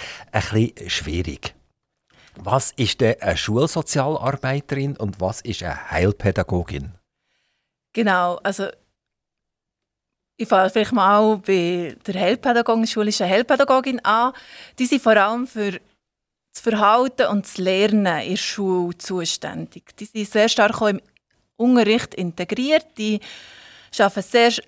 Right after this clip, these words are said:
Speaker 2: eng und stark mit den Lehrpersonen zusammen. Es ist oft auch zyklusabhängig. Also zum Beispiel eine schulische Heilpädagogin ist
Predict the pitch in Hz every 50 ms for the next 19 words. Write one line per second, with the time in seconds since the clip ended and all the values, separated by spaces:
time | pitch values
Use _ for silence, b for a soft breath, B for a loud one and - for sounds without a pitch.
0 | _ - 202 202 208 240 247 240 - - 202 196 - - 214 196 208 233 233 214
1 | 208 - 202 190 208 220 262 254 - - 262 - - 254 233 240 240 247 240 -
2 | - 240 214 214 214 220 220 220 208 - - 214 190 - - - - _ _ _
3 | _ - 196 190 190 190 190 - - 254 262 - - - 254 - - 233 226 -
4 | 240 220 214 214 214 208 196 180 - - 214 - - 185 180 - - - 190 185
5 | 185 - - 180 - - - 185 180 185 - 202 196 180 185 - 196 185 185 -
6 | 175 180 - 196 180 170 175 - - - B